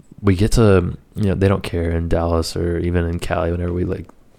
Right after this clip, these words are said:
laid over in L A X and then got to, um, Maui, and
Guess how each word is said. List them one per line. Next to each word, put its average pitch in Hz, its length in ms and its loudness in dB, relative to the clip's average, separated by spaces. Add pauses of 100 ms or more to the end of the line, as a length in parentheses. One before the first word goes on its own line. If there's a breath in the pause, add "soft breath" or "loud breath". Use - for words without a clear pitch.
laid 92 120 0
over 87 220 0
in 90 80 -4
L 90 100 -2
A 87 60 -2
X 90 440 -2
and 87 80 -4
then 87 260 -4
got 90 280 -2
to, 87 400 -2 (340)
um, - 600 -6 (460)
Maui, 92 440 2
and 85 180 -2